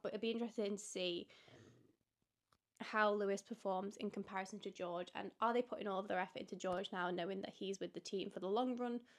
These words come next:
like Lewis used to be, or do Mercedes wanna be the ones that Lewis wins his eighth title with? I'm assuming that they will do, but will this pull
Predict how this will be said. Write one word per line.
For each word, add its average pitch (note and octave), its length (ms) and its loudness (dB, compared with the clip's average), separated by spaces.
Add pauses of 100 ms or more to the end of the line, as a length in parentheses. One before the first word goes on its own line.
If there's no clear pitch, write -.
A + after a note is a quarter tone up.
(260)
like - 180 0
Lewis D4+ 300 4
used C#4+ 220 0
to C4+ 60 -2
be, C4 340 4 (100)
or G3+ 560 4 (240)
do A#3+ 400 6 (520)
Mercedes A3 600 2
wanna G3+ 160 6
be G3 120 2
the G3 80 4
ones G3 260 4
that - 140 -2
Lewis G3 320 0
wins F#3+ 200 0
his F#3+ 180 -4
eighth G3+ 240 -2
title - 440 -2
with? F3+ 220 2 (160)
I'm A3 120 4
assuming A3 680 4 (100)
that G3 120 0
they F#3 120 0
will F#3 260 4
do, - 280 -4
but G3 220 0
will G3 240 4
this G3 260 -2 (140)
pull G3+ 540 -2